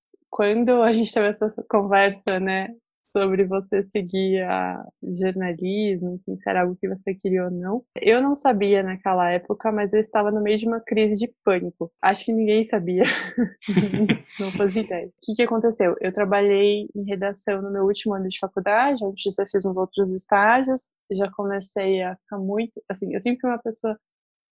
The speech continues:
ansiosa, só que eu não tinha consciência disso, porque pra mim a ansiedade era só assim, "Ai, não consigo dormir antes de um evento", ou sei lá, antes de uma,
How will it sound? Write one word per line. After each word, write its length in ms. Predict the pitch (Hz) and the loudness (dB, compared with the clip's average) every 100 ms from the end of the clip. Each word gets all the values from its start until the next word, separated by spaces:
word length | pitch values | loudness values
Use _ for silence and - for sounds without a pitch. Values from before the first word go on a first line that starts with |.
| _ _ | _ _
ansiosa, 640 | 208 220 233 202 196 214 | -2 2 4 6 6 4
só 140 | 254 214 | 0 -2
que 80 | 208 | -2
eu 40 | |
não 120 | 196 | -6
tinha 240 | 190 - 196 | -6 -6 -4
consciência 520 | 196 190 196 185 196 | -6 -6 -6 -2 -2
disso, 320 | 185 208 220 | -2 -4 -4
porque 220 | 214 208 | -6 -4
pra 140 | 202 202 | -2 0
mim 180 | 208 208 | 0 -4
a 40 | |
ansiedade 540 | 208 220 202 196 202 | -4 -4 0 2 2
era 200 | 208 208 | 2 0
só 280 | 202 - 214 | -2 0 0
assim, 380 | 220 214 220 214 | 0 -4 -8 -6
"Ai, 140 | 226 233 | -2 -2
não 80 | 226 | -2
consigo 340 | 220 233 226 | -4 0 2
dormir 400 | 214 220 226 220 | 2 0 0 2
antes 240 | 220 214 | 0 -2
de 100 | 196 | -2
um 100 | 202 | -2
evento", 720 | 190 175 180 202 240 220 196 202 | -4 -6 -4 -2 -2 -4 -6 -6
ou 320 | 185 180 185 | -4 -4 -6
sei 140 | - | -4
lá, 100 | 190 | -4
antes 180 | 180 196 | -4 -6
de 100 | 185 | -6
uma, 120 | 190 | -6